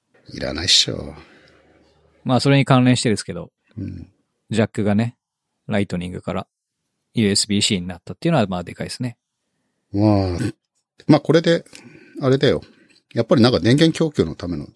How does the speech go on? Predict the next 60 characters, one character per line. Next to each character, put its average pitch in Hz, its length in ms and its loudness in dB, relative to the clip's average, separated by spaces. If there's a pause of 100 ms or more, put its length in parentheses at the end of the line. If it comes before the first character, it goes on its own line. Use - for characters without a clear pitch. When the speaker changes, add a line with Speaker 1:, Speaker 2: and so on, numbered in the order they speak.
(140)
Speaker 1:
あ - 60 -10
の、 98 220 -10 (680)
俺 113 140 0
の 139 100 4
周 127 340 4
り - 20 0
に 113 200 0
い 95 40 -8
く - 120 -2
ら 123 100 2
で 123 100 0
も 117 120 0
こ 95 280 0
う、 90 60 0
あ 90 60 -2
の、 85 240 -2 (520)
充 117 180 4
電 123 160 6
用 120 160 6
の 117 80 2
ケ 117 160 2
ー - 20 0
ブ 110 120 -2
ル 107 60 0
が 101 180 4
あ 110 60 4
る 113 60 2
よ 92 80 2
う - 20 -6
に 80 120 -4
見 85 100 -2
え 76 60 -6
て、 - 120 -8
実 95 240 -4
は - 120 -2
iPad 123 440 -2
を - 20 -2
充 85 140 -6
電 85 120 -4
で 85 80 -6
き - 80 -4
る 85 80 -4
や - 40 -4
つ - 60 -2
は - 60 -6
こ - 120 -10
れ 87 60 -8
と - 80 -6
こ 90 80 -4
れ 87 60 -2
っ - 40 -14
て - 100 -18
決 - 120 -4
ま 90 100 0
っ - 40 -12
て 98 100 0
る 87 80 -6
と - 80 -8
か - 100 -10
さ。 - 200 -8